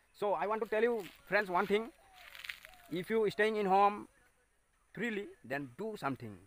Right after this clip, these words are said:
Whatever you want and whatever your passion, whatever you are passionate of, you do. After that, you will be success. I am also not success till now, friends, but I am doing something. That means I am creating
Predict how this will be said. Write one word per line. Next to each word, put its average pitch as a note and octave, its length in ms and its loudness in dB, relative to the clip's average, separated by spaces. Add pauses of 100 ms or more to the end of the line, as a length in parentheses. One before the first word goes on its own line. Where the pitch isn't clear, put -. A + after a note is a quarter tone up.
Whatever F#3+ 420 0
you G3 120 -2
want F3 240 0 (200)
and C#3+ 220 -6
whatever F#3 340 0
your F3+ 160 2
passion, F3+ 460 -2 (300)
whatever E3+ 500 2 (140)
you C#3+ 120 -6
are D3 100 0
passionate D3 480 -8
of, E3+ 240 4 (440)
you C#3 320 -8
do. C3 200 -2 (600)
After - 220 -4
that, G3 180 0 (340)
you B2+ 80 -12
will D#3 160 -2
be D3 180 -8 (280)
success. - 380 -14 (960)
I G3 80 0
am A#3 100 -2
also A#3 140 -2
not A#3 160 -4
success G3 240 -6
till F#3+ 140 -2
now, D#3+ 180 0 (100)
friends, D3 300 -2
but E3+ 200 -10
I D#3+ 100 -6
am F3 200 -4 (320)
doing F3 200 -6
something. C3 320 -4 (240)
That E3+ 160 -6
means F#3+ 240 -4
I C3 60 0
am D3+ 120 -2
creating D3 460 -2